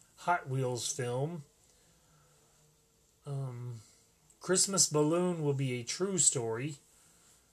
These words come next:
Boy, that just sounds thrilling. The family drama, which is based on a true story, follows a young girl living in a Mexican border town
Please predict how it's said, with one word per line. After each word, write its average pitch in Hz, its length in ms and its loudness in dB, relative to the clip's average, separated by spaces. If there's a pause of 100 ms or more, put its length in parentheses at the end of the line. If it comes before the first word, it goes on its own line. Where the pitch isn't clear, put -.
(200)
Boy, 147 120 2
that 147 180 2
just 143 160 6
sounds 120 320 2
thrilling. 143 460 -4 (2250)
The 131 120 -6
family 175 320 -2
drama, 156 340 4
which 147 160 2
is 131 120 0
based 165 260 4
on 156 80 0
a 139 80 0
true 180 200 0
story, 160 300 0
follows 151 380 2
a 127 60 0
young 165 280 0
girl 160 200 4
living 156 260 0
in 143 140 0
a 127 40 0
Mexican 156 480 -2
border 156 240 2
town 147 420 -2